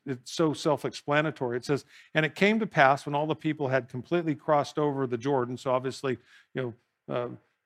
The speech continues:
you go back and read chapter three, you'll see it, "that the priest carrying the Ark of the Covenant went out," and they had to get their ankles wet. Sometimes you gotta step in it,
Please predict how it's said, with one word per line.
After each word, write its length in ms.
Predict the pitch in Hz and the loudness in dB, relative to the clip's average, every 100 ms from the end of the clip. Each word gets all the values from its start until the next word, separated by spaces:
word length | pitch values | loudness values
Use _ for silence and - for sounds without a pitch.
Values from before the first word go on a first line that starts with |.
| - | -14
you 100 | 131 | -2
go 100 | 131 | 0
back 220 | 131 123 | 2 2
and 80 | 123 | 2
read 160 | 127 120 | -2 -2
chapter 380 | - 127 - 120 | 0 -2 -2 -8
three, 240 | 139 135 | -4 -2
you'll 140 | 131 | -2
see 140 | 120 151 | -2 -4
it, 120 | 135 | -4
"that 100 | 120 | -6
the 80 | 123 | -10
priest 440 | - 160 160 156 _ | -2 2 2 0 _
carrying 240 | - 151 143 | 0 2 2
the 120 | 131 | 4
Ark 220 | 131 147 | 4 4
of 60 | 131 | -2
the 60 | |
Covenant 460 | 123 156 156 165 160 _ _ | -2 0 0 -2 -6 _ _
went 180 | 139 139 | 2 4
out," 140 | 151 | 4
and 80 | 131 | 6
they 100 | 160 | 4
had 160 | 170 185 | 4 4
to 60 | |
get 120 | 180 180 | 2 2
their 240 | 139 131 | 0 4
ankles 380 | 190 202 147 120 | 4 4 -4 -4
wet. 240 | 120 - | -4 -2
Sometimes 400 | - 208 226 214 | 2 2 4 2
you 60 | 185 | 4
gotta 200 | 175 151 | 4 4
step 400 | - - 233 - | 0 6 6 6
in 100 | 147 | 4
it, 180 | 147 | 2